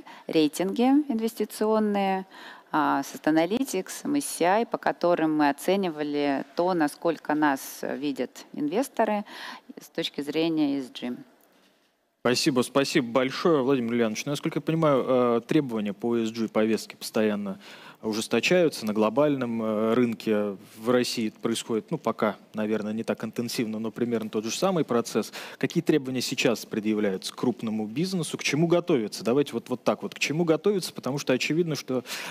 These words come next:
Speaker 2: э, вот так называемые ковенанты к, к E S G переменным, они будут все более серьезны.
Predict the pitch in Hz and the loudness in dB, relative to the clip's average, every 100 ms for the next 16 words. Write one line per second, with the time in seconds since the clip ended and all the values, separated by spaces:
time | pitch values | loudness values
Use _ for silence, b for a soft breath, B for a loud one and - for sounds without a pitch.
0 | B 120 117 113 110 110 107 110 113 _ | B 2 4 4 2 2 0 -4 -10 _
1 | _ - - - - 117 117 104 - - | _ -20 -10 -8 -4 0 2 0 -2 0
2 | 127 147 196 226 196 147 123 - - 131 | 2 4 4 2 2 0 -2 -6 -12 -12
3 | - 156 147 143 131 139 127 - 127 123 | -2 2 4 2 0 0 0 2 2 2
4 | 117 107 107 117 160 185 156 156 - B | 2 0 -2 -2 0 0 0 -2 -6 B
5 | B 127 135 156 143 143 123 104 90 | B 0 4 4 4 2 2 2 -2